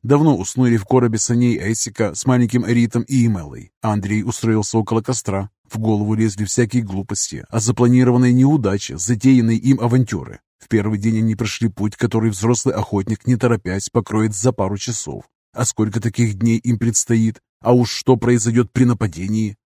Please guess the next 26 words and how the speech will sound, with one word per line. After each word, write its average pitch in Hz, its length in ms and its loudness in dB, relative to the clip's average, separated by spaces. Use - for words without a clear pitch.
Если 120 300 0
темнокожие 117 520 2
набросятся 110 600 -2
на 117 140 2
голову 107 360 2
колонны, 104 520 0
то 127 100 4
в 117 40 -2
ее 107 240 0
середине 113 540 0
об 113 140 -2
этом 117 200 -2
и 123 100 2
не 127 100 4
узнают. 104 500 -2
Настолько 131 520 2
они 117 160 2
растянулись. - 680 -4
Похоже, 110 400 0
что - 160 -2
необходимо 120 540 2
разбить 117 360 -2
отряд 120 380 0
на 123 60 2
отдельные 120 420 2
части, - 560 -10